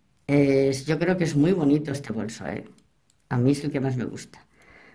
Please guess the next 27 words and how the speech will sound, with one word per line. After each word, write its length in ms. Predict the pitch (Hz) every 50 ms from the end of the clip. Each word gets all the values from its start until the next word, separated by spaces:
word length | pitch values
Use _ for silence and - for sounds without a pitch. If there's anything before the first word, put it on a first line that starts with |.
| _ _ _ _
Un 60 | _
poco 240 | - 139 127 131 135
más 180 | 139 139 139 -
complicado 720 | - 156 156 160 151 147 - 143 135 135 139 147 151 151
que 140 | 147 131
el 100 | 120 120
otro, 400 | 123 127 127 127 123 127 135 135
el 440 | 127 117 101 101 - - 76 - -
que 60 | -
está 240 | 123 - - - 123
en 120 | 120 120 120
granate, 680 | 117 117 117 120 123 131 135 131 131 - 117 143 - - - - _ _ _ _ _ _ _ _ _ _
pero 200 | _ 110 110 104
vamos, 360 | 107 113 117 120 110 117 - -
no 160 | 113 117 113 -
tiene 240 | 127 120 123 120
comparación 560 | 113 113 113 - - - - - - 110 104 -
tampoco. 500 | - - 113 - - 143 143 - - - _ _ -
En 80 | -
cuanto 260 | 120 120 120 120 120 110
le 80 | 113
cojáis 380 | 113 110 - - 123 123 127 -
el 100 | 131 139
aire, 380 | 143 147 147 147 185 196 - - - - - - _ _ _ _ _ _ _ -
es 160 | 135 127 -
una 160 | 131 127 113
maravilla. 580 | 104 104 107 107 113 139 - 120 - - -